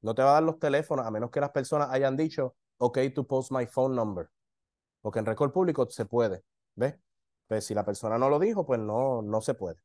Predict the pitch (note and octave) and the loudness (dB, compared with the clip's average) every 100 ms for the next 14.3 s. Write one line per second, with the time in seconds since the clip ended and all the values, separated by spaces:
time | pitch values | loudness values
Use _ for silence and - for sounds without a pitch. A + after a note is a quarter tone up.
0 | _ _ _ _ _ _ _ E3 D#3+ D#3 | _ _ _ _ _ _ _ 4 6 6
1 | D3+ D#3 D#3+ D#3 D3 D#3 D#3 D#3 G#3 C4+ | 4 2 4 4 4 2 2 2 2 2
2 | C4+ F#3 E3+ G#3+ A#3 A3 G#3+ G#3+ F#3+ - | 2 2 4 4 4 4 4 4 0 0
3 | A#2 - A#2 B2+ B2+ D3 E3 F3 G3+ G#3 | -6 -4 -4 -2 -2 0 0 2 2 2
4 | G3+ A3+ G#3 E3 C#3 B2+ C3 D3+ F#3+ E3+ | 2 2 2 2 2 2 2 2 0 0
5 | E3+ E3+ G#3 G#3 E3+ C#3 D#3 F#3 E3 D#3 | 0 -2 -2 2 4 4 4 4 2 2
6 | G3+ F#3 G#2+ _ _ _ _ _ _ _ | 2 2 -6 _ _ _ _ _ _ _
7 | _ _ _ _ _ _ _ A#2+ D#3+ F#3 | _ _ _ _ _ _ _ 2 2 2
8 | _ - - _ _ _ _ _ _ _ | _ -20 -20 _ _ _ _ _ _ _
9 | _ - B2 A#2+ C#3 C#3+ E3 F3 F#3+ G#3+ | _ -4 0 2 2 2 6 6 8 8
10 | F3+ D#3 E3 - _ _ _ _ _ - | 8 2 -4 -12 _ _ _ _ _ -6
11 | C3+ D3+ F3 A3+ G#3 F#3+ G#3 G3+ F3+ F3 | 0 4 6 8 6 8 8 8 6 4
12 | G#3 G3 - C3 A#2+ C3+ D#3 F3 F#3 F3+ | 2 2 2 0 0 -2 -2 0 2 2
13 | F3 F3 F#3 F3+ D#3 D#3 D#3 D3+ C#3+ A#2+ | 0 2 2 4 2 4 4 4 2 0
14 | G#2 - - | -4 -10 -14